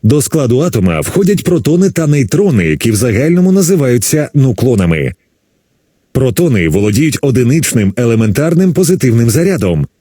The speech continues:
а нейтрони є електронейтральними.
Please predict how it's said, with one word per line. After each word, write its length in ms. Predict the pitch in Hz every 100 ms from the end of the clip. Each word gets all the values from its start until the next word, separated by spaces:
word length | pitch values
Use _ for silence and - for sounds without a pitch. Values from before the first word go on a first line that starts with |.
| _
а 140 | 143 131
нейтрони 680 | 113 95 147 165 101 80 -
є 360 | 95 143 196 -
електронейтральними. 1300 | 190 165 151 - 185 165 110 117 101 90 85 78 69